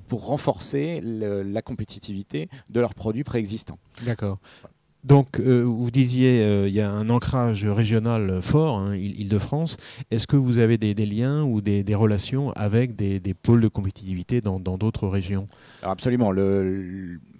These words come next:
Speaker 1: le cahier des charges des pôles de compétitivité impose un, un périmètre d'action qui, dans notre cas,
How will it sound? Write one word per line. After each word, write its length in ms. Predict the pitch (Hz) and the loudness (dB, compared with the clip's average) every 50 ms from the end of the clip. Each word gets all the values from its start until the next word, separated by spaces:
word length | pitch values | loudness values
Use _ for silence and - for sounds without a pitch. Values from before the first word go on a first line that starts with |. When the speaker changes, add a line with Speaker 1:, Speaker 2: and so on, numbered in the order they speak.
| - 55 | -20 -18
Speaker 1:
le 160 | 64 95 104 | -10 -10 -6
cahier 240 | - - 127 120 117 | -4 -2 -2 -2 0
des 120 | 117 123 | -2 -2
charges 280 | 113 - 170 147 135 120 | 0 2 0 0 0 0
des 100 | 110 101 | -2 -4
pôles 200 | - - 131 120 | -2 0 0 0
de 60 | 110 | 0
compétitivité 1160 | - - 92 - 98 - - - 90 87 90 95 90 95 87 90 - - - 156 165 180 160 | -4 -6 -8 -12 -12 -14 -14 -16 -14 -12 -12 -12 -12 -12 -14 -14 -16 -12 -8 -6 -4 -4 -4
impose 720 | - - 185 190 - _ 143 165 175 185 175 120 98 87 - - - - _ _ _ | -4 -6 -8 -10 -8 _ -4 -2 0 0 -2 -2 -6 -8 -10 -12 -20 -20 _ _ _
un, 600 | - 110 107 110 107 104 101 98 98 95 95 - - | -8 -6 -4 -2 -2 -2 -2 -2 -4 -4 -6 -8 -10
un 140 | 87 87 90 | -10 -12 -10
périmètre 800 | - - 135 123 113 123 113 113 120 135 - - - - 101 95 | -4 -4 -2 -2 0 0 0 0 -2 -2 -4 -6 -8 -8 -8 -8
d'action 400 | 90 82 - - - 131 165 175 | -8 -10 -12 -10 -8 -8 -8 -8
qui, 200 | - - 120 123 | -10 -10 -10 -8
dans 160 | 123 110 98 | -6 -6 -6
notre 200 | 92 90 - - | -6 -8 -10 -8
cas, 260 | - 120 117 139 147 | -6 -4 -4 -4 -4